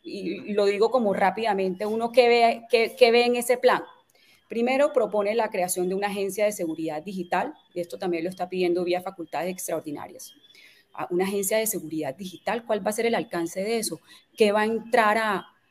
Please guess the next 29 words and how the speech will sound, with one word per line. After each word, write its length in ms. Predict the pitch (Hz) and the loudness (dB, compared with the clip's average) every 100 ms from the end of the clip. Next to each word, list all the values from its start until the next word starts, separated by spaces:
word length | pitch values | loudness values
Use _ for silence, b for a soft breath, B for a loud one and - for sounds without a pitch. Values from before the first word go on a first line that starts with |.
| _ | _
qué 160 | - 196 | 0 4
va 60 | 196 | 4
a 40 | |
entrar 320 | 220 247 220 | 2 2 4
a, 100 | 226 | 2
a, 280 | 226 196 - | 0 -4 -4
a, 400 | 175 160 - 160 | -6 -8 -10 -12
a 160 | 156 170 | -10 -10
revisar 680 | 180 175 160 220 214 196 226 | -2 -2 2 2 4 4 2
el 60 | |
Estado 340 | - - 175 202 | -4 0 0 2
colombiano? 500 | 190 185 262 233 - | 0 0 2 0 0
O 60 | |
sea, 300 | 165 202 185 - - | 2 2 0 -8 -4
¿qué 80 | 214 | 2
esto 120 | 254 | 6
traduce 320 | 247 233 254 | 6 6 2
esto? 180 | 254 - | 2 0
Intervención. 720 | 208 185 170 147 156 196 - - | 0 2 0 0 0 0 0 -4
¿Intervención 680 | 185 185 160 170 220 233 - | -2 -2 -2 -2 -2 -4 -2
qué? 200 | 285 330 - | 0 0 -4
¿Qué 80 | 196 | -6
significa? 520 | 254 240 - - 359 _ _ _ _ _ - | -4 -4 -4 -4 -4 _ _ _ _ _ 4
Pues 280 | 269 262 - - _ _ | 4 4 -4 -20 _ _
un 160 | 185 185 | 0 2
estado 560 | 190 208 185 196 214 - _ _ - | 2 6 6 6 0 -14 _ _ -2
de 240 | 190 180 180 | -2 0 -4
economía 440 | 175 165 160 143 | -4 -2 -2 -4
popular. 520 | 139 - 233 - - | -6 0 0 0 -6